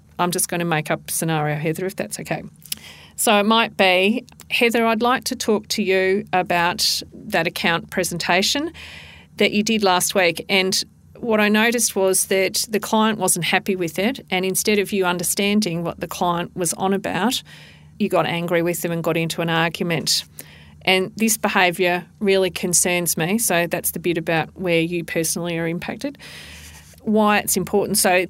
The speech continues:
we have a very high reputation with our client, and this kind of behaviour cuts across how we do business. So it's not on. The part that you played, so step four,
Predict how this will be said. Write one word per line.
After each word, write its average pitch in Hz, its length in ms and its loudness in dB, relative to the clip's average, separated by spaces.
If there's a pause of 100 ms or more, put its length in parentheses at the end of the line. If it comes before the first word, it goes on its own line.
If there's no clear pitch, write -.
(100)
we 214 140 4
have 202 220 0
a 185 60 -6
very 208 260 2
high 196 280 2
reputation 196 960 -2
with 208 180 -2
our 170 140 0
client, 220 600 0 (140)
and 175 460 0 (320)
this 208 280 0
kind 175 300 -2
of - 260 -8 (300)
behaviour 175 720 0 (180)
cuts - 300 0
across 170 380 -2
how 170 220 2
we 165 200 -2
do 160 180 -2
business. 170 460 -4
So 165 340 0 (320)
it's - 140 -4
not 170 160 0
on. 151 320 -2 (920)
The 196 80 -2
part 196 340 0
that - 120 -4
you 190 140 -2
played, 262 420 -4
so 175 140 -4
step - 340 -4
four, 240 300 -2